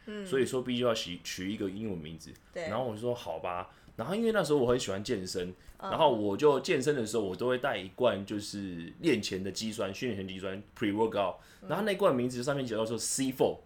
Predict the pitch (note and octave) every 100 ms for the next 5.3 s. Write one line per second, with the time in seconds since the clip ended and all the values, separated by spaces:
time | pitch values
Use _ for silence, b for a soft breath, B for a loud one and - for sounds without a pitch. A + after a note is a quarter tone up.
0 | - A3 A3 F4+ F4 - F4 D#4+ C#4 C#4+
1 | D4 D#4 G#3+ G#3 D#3 D#3+ E3+ A#3 F#3+ D3+
2 | B2 - D#3 B2 D2+ - A3 A#3+ A#3 E3+
3 | F#3+ F3+ E3+ D#3+ D#3+ C#3+ A#2 G2+ - A2+
4 | G2+ A#2+ G2+ A2 A#2+ F#2+ G2+ A2+ A2+ A2
5 | G2+ F#2 E2+